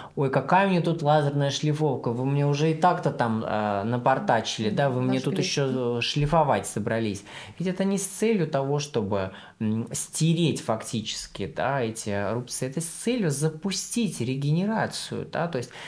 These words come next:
Speaker 1: ты, например, из серии изнутри инициируешь какой-то инъекционный препарат, будь то аминокислоты, коллаген, с поверхности, э, повреждаешь, э, эпидермис, запускаешь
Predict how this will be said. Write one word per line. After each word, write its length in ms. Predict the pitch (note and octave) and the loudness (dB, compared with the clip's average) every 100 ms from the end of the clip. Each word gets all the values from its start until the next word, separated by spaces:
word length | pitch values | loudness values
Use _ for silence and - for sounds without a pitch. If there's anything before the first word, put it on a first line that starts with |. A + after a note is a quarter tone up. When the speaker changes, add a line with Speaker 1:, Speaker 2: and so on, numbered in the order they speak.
| - | -6
Speaker 1:
ты, 60 | D#3 | 0
например, 440 | E3 E3+ F3 E3+ | 2 2 2 0
из 120 | E3+ | 0
серии 420 | - F#3 E3+ D#3+ D#3 | -2 0 2 2 0
изнутри 480 | D3+ F3 F3 F3 D#3 | 2 0 0 0 2
инициируешь 520 | D3 D3 E3 D#3 D3+ | 2 2 0 0 -2
какой-то 400 | - - D#3+ D#3 | -6 -4 -2 0
инъекционный 460 | D3 D3 - D3 C#3 | 0 0 -2 0 0
препарат, 520 | D3 C#3+ C#3 C3+ C3 | -2 0 2 2 0
будь 160 | D3+ D3+ | -2 0
то 80 | D3 | 0
аминокислоты, 840 | C#3+ C#3+ C#3+ C#3+ - A#2 A2+ A#2 | 2 0 -2 -6 -2 0 0 -2
коллаген, 560 | G#2+ A#2+ B2+ A#2 A2 G#2 | -4 -2 -2 -2 -2 -4
с 40 | |
поверхности, 760 | - C3 F3 F3+ D#3 D3 - C#3 - - - | -2 0 0 0 -2 0 -4 -6 -10 -18 -10
э, 120 | C3+ B2 | -4 -2
повреждаешь, 960 | C#3+ C#3+ D3+ D3+ D3+ D3+ C#3 C3 - | 0 2 2 2 2 4 2 2 -2
э, 40 | - G2+ A#2+ A#2 A2+ A2+ A2+ A2 A2+ A2+ | -2 -2 0 0 0 0 0 0 0 0
эпидермис, 520 | C#3 D#3+ E3 A3+ G#3 D3 | -2 -2 0 0 0 0
запускаешь 580 | D3 D#3+ - G3 F#3+ | -4 -4 -2 0 0